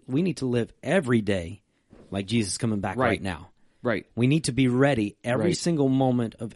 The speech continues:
Speaker 1: every single day, because we don't know what the next breath may hold.
Speaker 2: Right.
Speaker 1: And so, yeah.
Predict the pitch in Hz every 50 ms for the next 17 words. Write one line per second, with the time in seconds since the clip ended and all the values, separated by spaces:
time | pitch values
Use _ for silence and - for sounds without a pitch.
0 | - - 135 135 131 123 135 131 123 - - 131 123 117 110 107 104 104 110 139
1 | 156 165 147 135 127 120 - - - _ _ _ - 120 - 127 120 110 110 110
2 | 107 117 127 139 139 156 143 143 120 127 131 127 120 120 117 - 104 104 110 110
3 | 110 - - - - 113 104 101 101 - - _ _ _ _ _ 113 104 92 85
4 | - 87 76 71 - - - - 95 90 - - _ _ _ _ _ - - -
5 | - 120 117 - - - 117 110 101 98 95 92 90 - - - _ - 87 87